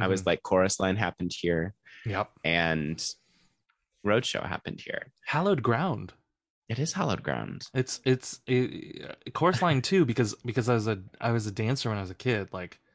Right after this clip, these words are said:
Speaker 1: Yeah,
Speaker 2: Chorus
Speaker 1: of
Speaker 2: Line,
Speaker 1: course.
Speaker 2: Chorus Line means the world to me. <laughs>
Speaker 1: Me too. And, like, I was not a dancer when I first saw Chorus Line, but it made me want to be one.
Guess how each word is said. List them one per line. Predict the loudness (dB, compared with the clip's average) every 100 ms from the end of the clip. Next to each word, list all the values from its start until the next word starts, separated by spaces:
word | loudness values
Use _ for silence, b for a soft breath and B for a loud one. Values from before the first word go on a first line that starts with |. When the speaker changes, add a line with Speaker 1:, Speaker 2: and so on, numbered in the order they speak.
| _ _ _ _
Speaker 1:
Yeah, | 4
Speaker 2:
Chorus | 4 4
Speaker 1:
of |
Speaker 2:
Line, | 2 2
Speaker 1:
course. | 2 0 2
Speaker 2:
Chorus | 2 4
Line | 4 4
means | 4 4 2 -2 -6
the | -8 0 2
world | 4 4 4 0
to | -6 -10
me. | -8 -8 -6 0 0
<laughs> | 2 2
Speaker 1:
Me | 2
too. | 2 0 -2 -4 -6 0
And, | 4
like, | 4 2 2
I | 6 6 6 2 -6 _ 0
was | 2 4
not | 2 2
a |
dancer | 0 0 -2 -2
when | 0
I | 0
first | 0 -2 2
saw | 0
Chorus | 0 -2 -2 -4
Line, | -6
but | -8
it | -8
made | -4
me | -2
want | -2 -4
to | -8
be | -8 -8
one. | -10